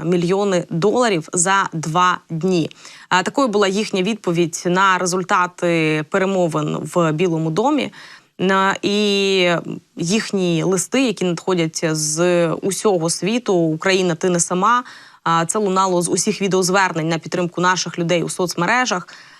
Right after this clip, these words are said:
Е, на рахунки української фандрейзингової платформи Юнайтед двадцять чотири, е, летіли сотні донатів для Сил оборони України. Найбільше при цьому, е, як ви розумієте, країна номер один або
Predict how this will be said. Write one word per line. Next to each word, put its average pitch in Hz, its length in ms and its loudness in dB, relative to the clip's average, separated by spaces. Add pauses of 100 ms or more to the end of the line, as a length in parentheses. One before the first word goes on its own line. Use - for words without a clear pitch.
(120)
Е, 180 140 2
на 220 200 4
рахунки 233 460 0
української 190 680 0
фандрейзингової 180 1040 0
платформи 180 600 -2
Юнайтед 175 380 0
двадцять 180 340 -2
чотири, 254 380 0
е, 170 460 0
летіли 190 480 0
сотні 196 360 0
донатів 185 540 0
для 175 160 0
Сил 190 280 0
оборони 165 420 0
України. 180 600 0 (340)
Найбільше 214 640 2
при 180 160 -4
цьому, 165 1160 2 (120)
е, 165 280 0
як 175 160 -2
ви 180 40 0
розумієте, 180 340 0
країна 180 280 0
номер 180 260 2
один 208 280 2
або 175 280 0